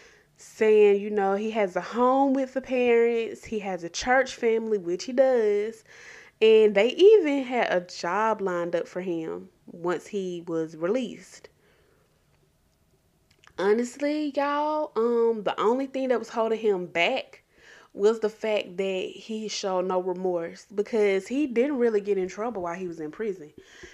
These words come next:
He only got in trouble once. And I was looking at a YouTube video with, um, I believe her name is Christina Randall. She said that he got in trouble for fighting over the T V.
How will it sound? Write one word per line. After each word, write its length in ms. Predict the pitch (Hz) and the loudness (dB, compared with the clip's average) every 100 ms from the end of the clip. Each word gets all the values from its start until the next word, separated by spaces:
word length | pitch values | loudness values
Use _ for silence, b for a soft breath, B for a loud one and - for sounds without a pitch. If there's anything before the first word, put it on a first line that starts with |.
| B | B
He 180 | - 254 | -10 -4
only 280 | 240 285 269 | -2 -2 2
got 180 | 226 208 | 2 4
in 100 | 202 | 0
trouble 800 | - 247 254 196 180 170 170 - | -2 -2 -2 -2 -2 -2 -4 -8
once. 880 | 165 175 208 165 - - - _ _ _ B B B B - | -4 0 0 0 -6 -16 -20 _ _ _ B B B B 0
And 220 | 208 196 - | 2 2 2
I 80 | 233 | -2
was 160 | 220 214 | -2 -6
looking 240 | 269 254 | -6 -2
at 80 | 214 | -4
a 60 | 175 | -4
YouTube 440 | 196 240 240 208 | -8 -8 -6 -6
video 460 | 190 190 185 175 170 | -6 -6 -6 -6 -6
with, 280 | 180 175 | -8 -8
um, 280 | - 165 165 - | -10 -8 -8 -8
I 60 | |
believe 240 | 190 220 226 | -4 -4 -4
her 100 | 220 | -6
name 240 | 185 185 | -4 -6
is 180 | 185 - | -10 -18
Christina 1300 | - - 196 - - - - 196 190 185 175 165 165 | -14 -8 -10 -10 -20 -16 -8 -6 -4 -6 -8 -10 -10
Randall. 640 | 160 196 247 240 254 262 | -4 -2 -2 -2 -2 -4
She 220 | 247 - 262 | -6 -8 -10
said 380 | - 233 208 | -4 -2 -2
that 60 | 190 | -4
he 220 | 185 247 | -6 -8
got 220 | 269 214 | -6 -2
in 80 | 208 | 0
trouble 640 | 202 220 196 190 185 202 B B B B B _ | -2 -2 -2 -2 -6 -8 B B B B B _
for 640 | - - 208 202 180 180 | -8 0 2 2 0 -2
fighting 600 | - 214 202 202 208 196 185 | -4 -4 -2 0 0 -2 -2
over 420 | 180 185 180 170 | -6 -4 -4 -4
the 160 | 165 165 | -8 -12
T 200 | 208 196 | -10 -8
V. 300 | 180 156 | -8 -10